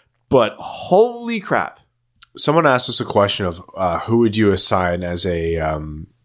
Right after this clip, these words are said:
Speaker 2: a generational talent or a generational player. And I think that's a term that's supposed to be used very sparingly.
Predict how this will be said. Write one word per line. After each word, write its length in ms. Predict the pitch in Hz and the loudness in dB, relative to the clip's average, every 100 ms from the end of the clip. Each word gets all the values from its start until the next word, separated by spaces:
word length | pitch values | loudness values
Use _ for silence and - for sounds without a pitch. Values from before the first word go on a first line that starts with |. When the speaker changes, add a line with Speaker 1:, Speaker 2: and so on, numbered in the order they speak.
| - | -10
Speaker 2:
a 40 | |
generational 720 | 101 92 92 90 85 80 87 | -6 0 0 2 -2 -2 -4
talent 460 | 80 - 90 80 - - | -4 -2 -2 -4 -10 -6
or 140 | 104 | 0
a 60 | 98 | 2
generational 560 | 98 98 95 92 95 | 2 2 2 0 -2
player. 340 | 90 104 90 90 | -2 0 0 -2
And 180 | 82 104 | -2 -2
I 60 | |
think 180 | 101 127 | 0 0
that's 180 | 127 117 | 0 0
a 80 | 98 | -4
term 220 | - 110 | -2 0
that's 160 | 104 | 0
supposed 220 | - 107 - | 0 -2 -2
to 60 | |
be 280 | 104 95 87 - - - - | -2 -4 -6 -12 -20 -20 -4
used 380 | 101 90 87 | -2 0 -2
very 320 | 95 110 110 107 | 2 4 4 2
sparingly. 800 | - 101 101 113 120 135 151 | 0 2 4 4 4 2 0